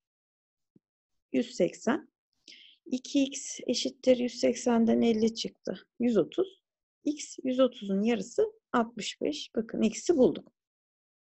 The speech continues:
İkinci sorudayız. Bu da ikizkenarlıklar bununla buymuş. Demek ki bunun karşısı yetmiş ise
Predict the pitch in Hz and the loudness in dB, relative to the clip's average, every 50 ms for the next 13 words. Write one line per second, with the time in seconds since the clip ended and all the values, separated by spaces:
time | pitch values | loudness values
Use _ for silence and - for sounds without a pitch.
0 | _ _ _ _ _ - 233 - - - 277 269 277 - - 269 240 214 - - | _ _ _ _ _ -14 -12 -8 0 0 0 0 0 0 2 2 2 4 2 0
1 | - - - - - - _ _ _ _ _ - - - - - - - _ _ | -2 -2 -8 -12 -16 -20 _ _ _ _ _ -20 -20 -18 -18 -18 -18 -20 _ _
2 | - 277 285 277 254 190 190 - - - - - 196 - - - 196 190 190 185 | 4 6 8 8 8 8 6 4 4 0 -4 -6 -12 -10 -4 -2 0 0 0 0
3 | 185 180 175 190 - - 269 285 294 277 233 233 240 233 202 175 - 196 233 294 | 0 -2 -2 -4 -4 -2 2 2 2 2 2 4 2 4 4 2 0 2 2 2
4 | 320 277 269 285 269 226 180 - - - - 214 202 202 202 - - 208 214 226 | 4 4 6 6 6 6 4 2 -4 -2 0 2 2 0 0 -4 -4 2 2 4
5 | 240 233 226 - 233 220 202 196 - - 208 202 226 233 226 - 202 190 - - | 4 4 2 2 2 2 2 2 -2 -4 2 4 4 4 4 -2 -8 -8 -8 -6
6 | - | -6